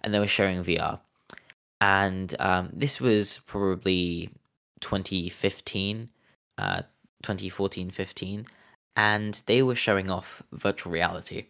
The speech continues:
And so they had the whole rig where, like, you sit in the rig, you put the V R headset on, uh, you have the roller coaster, and then, like, the chair moves with you.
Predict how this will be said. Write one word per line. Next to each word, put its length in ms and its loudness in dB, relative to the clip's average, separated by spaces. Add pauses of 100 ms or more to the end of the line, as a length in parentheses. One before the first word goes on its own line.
(1700)
And 260 6
so 160 6
they 100 8
had 220 4
the 60 4
whole 480 10
rig 520 6 (360)
where, 380 4
like, 220 -2
you 80 0
sit 220 4
in 200 6
the 120 2
rig, 500 2
you 100 -4
put 200 -2
the 80 0
V 120 4
R 140 8
headset 460 -2
on, 360 -6 (540)
uh, 240 -2
you 160 -4
have 360 0
the 200 2
roller 280 4
coaster, 580 -4 (320)
and 120 2
then, 180 0
like, 260 -6 (180)
the 300 0 (280)
chair 320 -2
moves 460 -4
with 180 -6
you. 220 -10